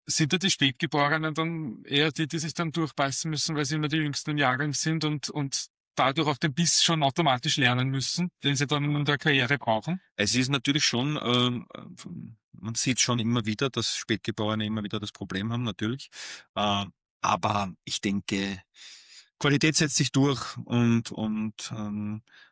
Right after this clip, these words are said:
Speaker 2: man braucht natürlich Glück, man braucht natürlich vielleicht auch einen Trainer, der dann auf den s-,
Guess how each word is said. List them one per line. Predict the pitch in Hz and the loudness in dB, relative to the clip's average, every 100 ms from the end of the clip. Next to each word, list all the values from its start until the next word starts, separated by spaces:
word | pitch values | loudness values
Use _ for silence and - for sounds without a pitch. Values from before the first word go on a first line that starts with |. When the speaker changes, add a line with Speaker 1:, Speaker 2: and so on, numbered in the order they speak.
| - | -2
Speaker 2:
man | 123 120 | 0 2
braucht | 120 123 | 2 2
natürlich | 135 120 117 - | 2 2 2 2
Glück, | 135 160 165 - | 4 4 2 -2
man | 117 | -2
braucht | 113 123 - | 2 2 2
natürlich | 127 120 123 117 | -2 2 2 2
vielleicht | - 120 113 104 | 2 2 2 0
auch | 110 | 2
einen | 113 117 117 120 117 113 - - | 4 4 4 4 2 -2 -10 -2
Trainer, | 107 113 123 | 2 4 4
der | 117 117 | 2 2
dann | 120 | 2
auf | 117 - | 0 2
den | 117 | 2
s-, | 117 | 4